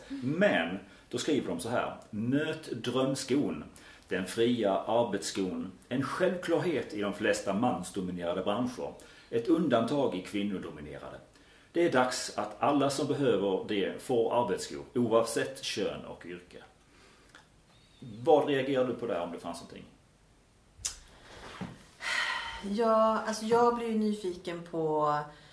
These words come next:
Speaker 1: eh, så här, stämmer det med,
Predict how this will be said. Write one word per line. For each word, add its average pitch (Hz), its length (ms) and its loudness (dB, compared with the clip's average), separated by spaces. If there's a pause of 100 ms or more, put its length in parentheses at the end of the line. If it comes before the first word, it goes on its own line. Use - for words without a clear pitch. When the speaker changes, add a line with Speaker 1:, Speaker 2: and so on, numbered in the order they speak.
(380)
Speaker 1:
eh, 147 640 -4 (500)
så - 140 -8
här, - 180 -10 (640)
stämmer 180 960 -8
det - 160 -10 (340)
med, 135 320 -12